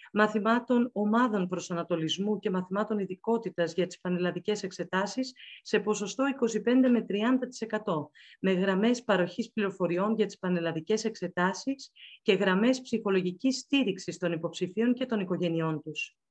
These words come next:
Ήταν απόλυτη προτεραιότητα της κυβέρνησης και του Υπουργείου Παιδείας και Θρησκευμάτων το σταδιακό άνοιγμα όλων των βαθμίδων εκπαίδευσης με προσεκτικά βήματα,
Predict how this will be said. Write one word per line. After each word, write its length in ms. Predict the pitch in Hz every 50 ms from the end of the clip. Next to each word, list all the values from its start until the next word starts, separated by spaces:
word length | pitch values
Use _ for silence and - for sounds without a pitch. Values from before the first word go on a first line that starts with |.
| _ _ - - - - - - - _ -
Ήταν 280 | - 240 247 254 240
απόλυτη 500 | 220 202 - - 247 262 269 277 262 247
προτεραιότητα 800 | - - 220 214 208 202 190 196 202 214 226 226 226 - 226 226
της 180 | 226 226 208 -
κυβέρνησης 720 | - 196 180 185 214 226 226 226 233 226 226 - 240 226
και 120 | - -
του 120 | 185 180 196
Υπουργείου 460 | 185 185 185 180 180 160 226 240 233
Παιδείας 440 | 226 196 180 180 214 226 214 208 214
και 120 | - 202
Θρησκευμάτων 880 | 190 - 185 185 - - 175 151 160 196 208 202 190 - - 190 220 240 - - - - - - _
το 120 | - 196
σταδιακό 560 | 185 190 185 185 175 185 185 180 180 180 254 254
άνοιγμα 520 | 240 254 254 247 220 220 220 202 196 -
όλων 380 | - 220 254 277 269 254 240 226
των 160 | 226 208 202
βαθμίδων 500 | 180 180 170 - - 208 214 220 208 196
εκπαίδευσης 680 | 180 180 - _ - 185 180 170 180 180 - 240 240 240 -
με 120 | 208 190
προσεκτικά 760 | 180 190 185 170 - - 180 - - 185 185 - 254 254 180
βήματα, 540 | 165 170 156 147 151 147 - 165 180 214